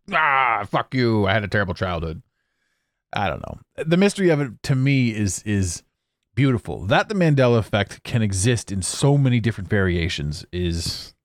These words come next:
it just makes this place, like, a wonderful spot to be. So, ladies and gentlemen, picture the Energizer Bunny. It keeps going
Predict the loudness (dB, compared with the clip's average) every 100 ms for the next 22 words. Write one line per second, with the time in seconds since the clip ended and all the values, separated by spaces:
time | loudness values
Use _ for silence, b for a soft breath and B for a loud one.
0 | -12 -10 -8 -4 0 0 0 -6 -4 -2
1 | -2 -4 -8 -6 -6 -6 -10 -10 -8 -8
2 | -8 -10 -10 -12 _ _ _ _ _ _
3 | _ _ _ _ _ _ -4 2 2 0
4 | _ _ _ _ _ 0 2 2 -2 0
5 | 2 2 -2 -2 -2 2 0 2 2 2
6 | 2 2 2 2 2 2 4 0 -2 -6
7 | -2 -2 -4 -2 -2 -2 0 2 4 2
8 | -2